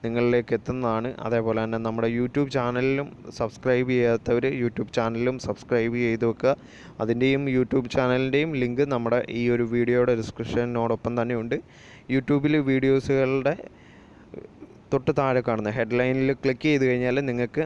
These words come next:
ആപ്ലിക്കേഷൻ ഡൗൺലോഡ് ചെയ്യാനുള്ള ലിങ്ക് അവിടെ ആയിട്ടുണ്ട്. Facebook-ലെ ലിങ്ക് വർക്ക് ആകുന്നില്ല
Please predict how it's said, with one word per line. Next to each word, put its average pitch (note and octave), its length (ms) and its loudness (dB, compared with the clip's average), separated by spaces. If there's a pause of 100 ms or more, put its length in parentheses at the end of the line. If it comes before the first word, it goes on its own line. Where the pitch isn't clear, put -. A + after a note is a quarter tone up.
(120)
ആപ്ലിക്കേഷൻ B2+ 500 -2 (240)
ഡൗൺലോഡ് A#2+ 500 2
ചെയ്യാനുള്ള A#2 400 0 (220)
ലിങ്ക് A#2+ 280 -2 (160)
അവിടെ A2+ 280 0
ആയിട്ടുണ്ട്. A2 340 0 (100)
Facebook-ലെ B2+ 640 -2 (120)
ലിങ്ക് B2 220 0 (140)
വർക്ക് A#2 320 0
ആകുന്നില്ല B2+ 400 0